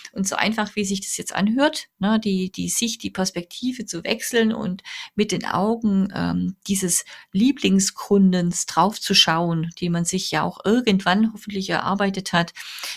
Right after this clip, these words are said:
wie diese <laughs> Lieblingskunde, diese Lieblingskundin aussieht und, ähm, dann mit, mit, ähm, ja, ich bleib mal bei der weiblichen Form,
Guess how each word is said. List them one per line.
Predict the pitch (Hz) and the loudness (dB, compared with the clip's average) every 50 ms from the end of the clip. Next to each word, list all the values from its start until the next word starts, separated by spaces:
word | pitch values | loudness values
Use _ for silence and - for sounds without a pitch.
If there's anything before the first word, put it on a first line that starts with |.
| - | -6
wie | - 175 202 208 | -2 0 0 0
diese | 196 208 208 196 196 208 | 2 0 2 4 6 6
<laughs> | - - - - | 6 6 4 2
Lieblingskunde, | 220 214 262 277 262 - 208 208 208 - - - - - 233 240 240 233 226 226 | 4 4 2 0 0 -2 -2 -2 -2 -2 -4 -4 -2 0 0 0 2 2 2 2
diese | 220 196 196 196 196 | 2 2 2 2 4
Lieblingskundin | 190 190 202 220 220 - 196 208 196 - - - - 226 240 254 247 220 208 | 4 4 2 0 -2 -2 -4 -4 -6 -6 -8 -4 0 2 4 4 4 4 4
aussieht | 202 190 190 196 196 - 208 196 - - - - - - - - - - - - - - | 4 4 4 2 2 0 0 -2 -2 -8 -16 -16 -14 -12 -10 -10 -8 -8 -10 -10 -12 -4
und, | - - 214 220 220 - - - - - | 2 4 6 6 6 4 0 -2 2 4
ähm, | 208 208 202 208 202 196 - - | 4 4 4 4 2 2 0 2
dann | - - 196 208 226 240 | 4 4 6 6 6 8
mit, | 226 220 214 208 - - - - | 8 6 6 6 2 -4 -2 2
mit, | 185 202 190 190 - - - - _ _ | 2 2 2 2 -2 -4 -6 -8 _ _
ähm, | - - 98 87 123 139 156 - - - 180 - - 220 214 196 - 214 | 0 2 2 4 2 2 0 0 0 0 -2 -2 -2 -2 -4 -4 0 2
ja, | 175 151 98 | 2 4 2
ich | 202 | 2
bleib | 190 - 214 208 208 | 0 -2 -2 0 2
mal | 196 190 | 0 2
bei | 190 185 180 | 2 2 2
der | 180 180 180 | 2 2 2
weiblichen | 170 170 208 220 - 220 214 - 214 | 4 2 2 2 0 0 2 2 0
Form, | 202 - - 190 185 185 185 190 190 | 0 0 2 4 6 6 6 4 2